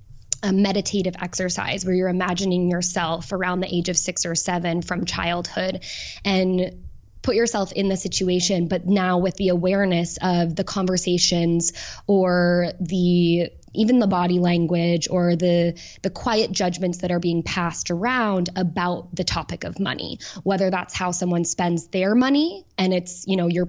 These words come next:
maybe your parents or the people who raised you, or maybe just your community,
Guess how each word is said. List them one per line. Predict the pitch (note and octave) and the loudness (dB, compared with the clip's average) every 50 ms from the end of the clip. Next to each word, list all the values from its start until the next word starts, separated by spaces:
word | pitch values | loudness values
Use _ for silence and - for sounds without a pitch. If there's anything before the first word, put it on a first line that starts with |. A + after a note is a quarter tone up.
| - - | -2 -2
maybe | F3+ F3 E3 E3+ | -2 -2 0 0
your | E3+ E3+ | -2 -2
parents | E3+ - - D4 C4 C4 C4 B3+ B3 B3 - - | -2 -2 0 2 2 2 2 2 2 0 0 0
or | F#3 F#3 F3+ F3 F3 F3 F3 - | 0 2 2 2 0 -2 -4 -6
the | - F3+ | -6 -4
people | - F#3 F3 F#3 F#3 | -2 -2 0 0 0
who | F3 - E3+ | 0 0 0
raised | E3 F3+ F3+ E3+ E3 E3 - G3+ | 2 4 4 4 2 2 2 2
you, | G3 G3+ G#3+ G3+ | 4 4 4 4
or | F3+ F3+ | 4 2
maybe | F#3 F#3 F#3 G3+ B3+ C#4 | 2 2 4 4 4 2
just | - A#3 - - | 2 0 -4 -2
your | G3 E3+ | -4 -4
community, | - - F3+ E3+ F#3 G#3+ B3+ C4+ C4+ B3 B3+ C4 C4 C4 C4+ | -2 0 2 4 4 6 6 4 4 4 4 4 4 4 2